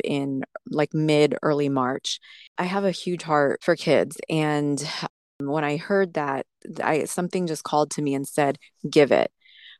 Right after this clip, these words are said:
So I told him, I was like, "The money that you're gonna win back, please donate it to these organizations." And he said, "Yes, I'll do that."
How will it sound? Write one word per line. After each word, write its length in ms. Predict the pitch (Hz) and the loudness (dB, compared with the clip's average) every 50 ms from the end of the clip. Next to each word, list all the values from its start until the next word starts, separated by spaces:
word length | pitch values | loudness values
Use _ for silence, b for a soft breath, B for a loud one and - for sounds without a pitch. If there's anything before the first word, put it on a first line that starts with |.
| _ | _
So 180 | - - 190 170 | 0 4 4 6
I 100 | 156 156 | 6 4
told 320 | 151 - - 190 180 185 | 2 2 2 4 4 4
him, 80 | 180 175 | 2 2
I 60 | 165 | 0
was 140 | 160 156 151 | 0 0 0
like, 140 | 160 156 - | -2 -2 0
"The 60 | 170 | -2
money 260 | 165 160 160 170 170 | -2 0 0 0 0
that 200 | 165 180 175 - | -2 -2 -2 -2
you're 80 | 180 180 | -2 -2
gonna 180 | 175 170 165 | -2 -2 -2
win 160 | 156 160 160 156 | -2 -2 -2 -2
back, 280 | 147 143 139 143 - - | -2 -2 -2 -4 -6 -6
please 260 | - 170 160 151 147 | -4 -4 -4 -4 -4
donate 480 | - - 147 143 143 147 147 151 156 | -4 -2 -2 0 0 0 -2 0 2
it 220 | 160 156 151 - - | 4 4 4 2 0
to 120 | - - | -4 -4
these 220 | 143 143 139 139 - | -4 -4 -4 -2 0
organizations." 1120 | - 147 135 143 135 135 131 131 139 131 139 147 - - - 107 123 - - - - B B B B B B B B B _ - | 2 2 2 2 0 0 0 0 0 0 0 0 -2 -2 -4 -4 -4 -4 -6 -6 -8 B B B B B B B B B _ 0
And 240 | 160 156 147 151 | 2 2 2 4
he 140 | 156 160 151 | 4 4 2
said, 540 | 147 - - 165 147 143 143 143 139 139 - - _ _ _ _ _ - | 2 4 4 4 6 6 6 6 4 4 2 0 _ _ _ _ _ -6
"Yes, 340 | 139 147 147 - - - - | -2 0 0 0 0 0 2
I'll 140 | 104 151 151 | 2 2 4
do 200 | 143 170 143 143 | 2 0 0 -2
that." 320 | 131 - - - - - | -2 -2 -2 -4 -4 -6